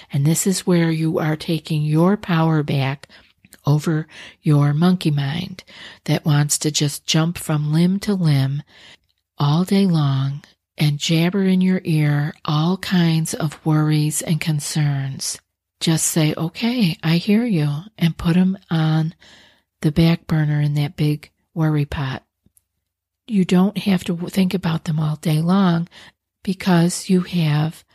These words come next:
a set time that you're going to deal with them. That's all they want is some attention. So I think you can do that, and you will also have the added benefit of when you take the lid off the pot, open up your journal,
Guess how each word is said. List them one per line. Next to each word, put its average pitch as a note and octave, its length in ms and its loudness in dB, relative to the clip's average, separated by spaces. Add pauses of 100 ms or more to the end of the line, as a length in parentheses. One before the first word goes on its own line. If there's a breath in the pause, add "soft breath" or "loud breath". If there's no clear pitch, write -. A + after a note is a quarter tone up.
(140)
a G3+ 80 0
set - 480 -2
time A3 600 0 (420)
that - 180 -2
you're F3+ 160 2
going E3 400 -2
to G3+ 120 -6
deal A#3 340 0
with G3+ 160 -2
them. D3+ 340 -6 (120)
That's A3 260 0
all B3 100 2
they B3 160 2
want F#3 360 2
is G3+ 100 -4
some F#3 220 0
attention. D#3+ 640 -4 (920 soft breath)
So - 180 -2
I E3+ 100 2
think A3 260 -2
you C4 120 0
can B3 200 -4
do A#3 220 0
that, F3 480 0
and F#3 100 4
you G3 120 6
will G3 240 0
also B3+ 420 -2
have G3+ 220 2
the - 220 -6
added B3 420 -2
benefit F#3 600 0 (360 loud breath)
of F3 160 -4
when G#3+ 260 4
you B3 140 0
take G#3+ 300 -4
the G3+ 100 0
lid F#3 180 2
off F3 240 0
the F#3 100 -6
pot, D#3 440 -6 (460 soft breath)
open G#3 340 2
up G3+ 200 2
your G#3 140 0
journal, D3 560 -2